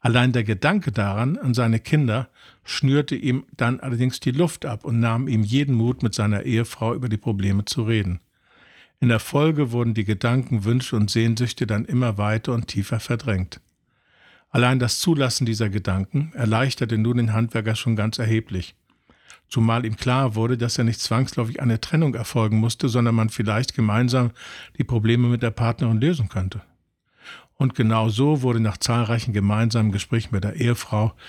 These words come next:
schließlich auch seine Beziehung wieder stabilisiert. Die Angst wohnte fortan nicht mehr bei der Familie mit in seinem Haus. Auch in diesem Fall hat die Angst weder das Prädikat heimtückisch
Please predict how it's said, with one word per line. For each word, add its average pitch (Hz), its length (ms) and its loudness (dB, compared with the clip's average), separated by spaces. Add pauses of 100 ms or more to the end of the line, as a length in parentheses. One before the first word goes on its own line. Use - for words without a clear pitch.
(280)
schließlich - 480 -2
auch 127 120 -2
seine 110 240 0
Beziehung 107 500 0
wieder 123 160 -2
stabilisiert. 120 920 -4 (640)
Die - 140 -2
Angst - 380 0
wohnte 107 200 0
fortan 117 480 0
nicht 131 220 0
mehr 139 120 2
bei 127 140 0
der 123 140 0
Familie 123 500 0
mit 120 280 -2
in 143 180 -6
seinem 104 360 0
Haus. 87 460 -6 (1040)
Auch 120 180 2
in 110 160 0
diesem 180 280 2
Fall 107 260 -2
hat 107 140 -4
die 123 120 -2
Angst 123 340 0
weder 123 180 2
das 110 160 -2
Prädikat 110 640 -4
heimtückisch 135 680 0